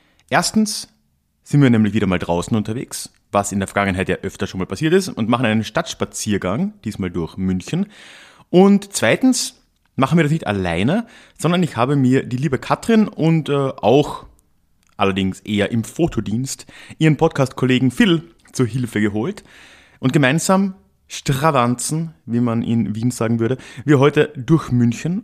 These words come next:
und erfahren etwas über die jüdische Geschichte dieser Stadt und ja, vielleicht auch ein wenig über die jüdische Geschichte Deutschlands und Europas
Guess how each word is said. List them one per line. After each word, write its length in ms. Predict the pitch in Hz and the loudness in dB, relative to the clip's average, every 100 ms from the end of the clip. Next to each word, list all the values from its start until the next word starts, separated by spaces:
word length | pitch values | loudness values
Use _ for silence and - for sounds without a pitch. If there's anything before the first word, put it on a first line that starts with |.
| - | -6
und 480 | 127 143 151 - - | 0 2 2 -2 -6
erfahren 320 | 120 175 190 | 0 0 0
etwas 340 | 170 165 160 | 0 -2 -2
über 340 | - 143 135 117 | -6 -6 -4 -4
die 400 | 123 123 127 - | -4 -2 -2 -4
jüdische 500 | 113 151 180 160 127 | -2 2 2 2 -4
Geschichte 680 | 123 - 90 - 87 87 _ _ _ - | -6 -10 -12 -6 -6 -6 _ _ _ -8
dieser 180 | 151 131 | -2 0
Stadt 320 | 190 175 - | 0 -2 -6
und 460 | - 160 180 180 | -6 -2 -2 -4
ja, 220 | 220 233 135 | -6 -6 -8
vielleicht 440 | - 98 92 - | -8 -8 -8 -6
auch 200 | 90 95 | -6 -6
ein 120 | 90 | -8
wenig 260 | 78 80 - | -6 -8 -8
über 180 | 90 85 | -8 -4
die 200 | 98 95 - - | -4 -6 -12 -4
jüdische 360 | 156 170 151 | 0 2 0
Geschichte 440 | 120 - 131 - 110 | 0 -2 -4 -2 0
Deutschlands 500 | 95 87 90 90 - | 0 -2 -4 -4 -4
und 240 | - 120 | -6 -6
Europas 680 | 92 82 78 - 78 - | -6 -8 -10 -10 -10 -12